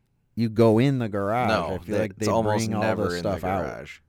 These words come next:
Speaker 1: in the driveway.
Speaker 2: Yeah, it's just a driveway sale.
Speaker 1: Or a yard sale.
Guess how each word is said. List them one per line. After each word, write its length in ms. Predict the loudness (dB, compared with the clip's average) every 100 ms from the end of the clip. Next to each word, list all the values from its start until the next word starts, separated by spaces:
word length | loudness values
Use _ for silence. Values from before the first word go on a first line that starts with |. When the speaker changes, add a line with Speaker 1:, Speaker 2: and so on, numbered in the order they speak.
| -14
Speaker 1:
in 180 | -10 -8
the 80 |
driveway. 760 | -6 -4 -2 -4 -6 -8 -8 -10
Speaker 2:
Yeah, 220 | -10 -12
it's 140 | -14
just 200 | -16 -10
a 80 | -10
driveway 600 | -8 -8 -8 -8 -12 -12
sale. 420 | -12 -10 -10 -12 -16 _ _ _ _ _ _ _ _ _ -14
Speaker 1:
Or 160 | -10
a 60 | -8
yard 420 | -6 -4 -6 -10
sale. 440 | -12 -12 -10 -12